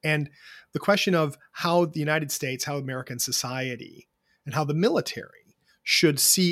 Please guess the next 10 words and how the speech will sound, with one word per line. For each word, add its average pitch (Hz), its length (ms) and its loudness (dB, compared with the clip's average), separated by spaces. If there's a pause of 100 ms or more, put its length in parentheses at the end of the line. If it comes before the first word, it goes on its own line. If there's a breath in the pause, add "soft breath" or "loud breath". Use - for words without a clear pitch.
its 151 240 -2
role 147 640 -2 (200)
in 143 440 0 (960 soft breath)
democracy. - 880 -4 (360)
Um, 123 500 -6 (280)
you 143 60 -8
know, 123 180 -12 (160)
it, 147 140 -6 (200)
what 139 460 -4
has, 170 540 2